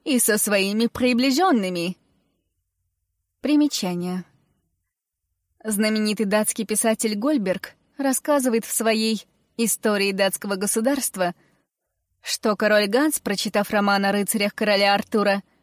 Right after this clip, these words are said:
шутливо заметил своему любимцу Отто Руду: «Эти господа, и Фвент, и Гаудиан, были удивительными рыцарями. Теперь что-то таких не встречается».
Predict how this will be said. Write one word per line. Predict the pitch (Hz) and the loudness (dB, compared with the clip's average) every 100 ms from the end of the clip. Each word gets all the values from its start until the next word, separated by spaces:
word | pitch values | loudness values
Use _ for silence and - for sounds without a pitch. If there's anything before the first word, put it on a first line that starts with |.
| - | -10
шутливо | - 302 311 339 285 | -4 0 0 2 2
заметил | 233 226 254 285 254 | 2 2 2 0 0
своему | 214 220 214 208 | 0 0 0 0
любимцу | 202 208 208 - 226 - | 0 0 -2 -2 -2 0
Отто | 226 220 233 | 0 2 0
Руду: | 226 220 180 175 175 - _ _ _ _ _ | 2 0 -2 -4 -6 -10 _ _ _ _ _
«Эти | 240 226 202 | -4 -2 -2
господа, | 190 - 190 180 233 302 - | -2 0 0 2 0 0 -4
и | 294 | -6
Фвент, | - 269 269 - - | -2 0 2 0 -2
и | 247 | 2
Гаудиан, | 240 233 226 220 226 - | 2 4 4 2 0 -4
были | 269 311 262 | -2 0 2
удивительными | 214 202 220 240 233 214 202 | 0 -2 -2 -2 0 0 -2
рыцарями. | 190 - 190 180 180 - _ _ _ _ _ - | -2 -4 -4 -4 -6 -10 _ _ _ _ _ -4
Теперь | 294 277 349 | -2 -2 -2
что-то | - - 311 294 | -4 -4 -4 -2
таких | 269 247 277 - | -2 -2 -2 0
не | 262 262 | 0 0
встречается». | - 277 - 330 262 160 - 180 | -2 -4 -2 -2 -2 -2 -6 -6